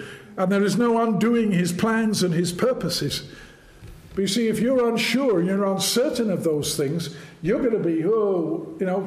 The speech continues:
rocking like this. You're gonna be in a roller coaster. It's only as you are secure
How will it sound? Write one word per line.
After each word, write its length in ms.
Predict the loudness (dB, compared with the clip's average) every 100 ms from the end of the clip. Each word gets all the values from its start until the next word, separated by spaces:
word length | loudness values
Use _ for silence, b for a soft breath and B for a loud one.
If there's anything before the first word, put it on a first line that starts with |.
| -6 -2
rocking 420 | -2 0 -2 0
like 260 | -2 -2
this. 580 | -4 -4 -6 -8 -10 -18 -20 _ b b b
You're 120 | -4 0
gonna 120 | 0
be 100 | 2
in 60 |
a 60 | 2
roller 460 | 2 2 2 0 -2
coaster. 460 | -4 -4 -6 -6 -12 -18 -20 -20 B B B B B
It's 160 | -4 -4 -6 -14 -10 0
only 440 | 2 2 2 2
as 220 | 2 0
you 160 | 2 2
are 120 | 2
secure 960 | 0 0 -2 -4 -2 0 2 2 0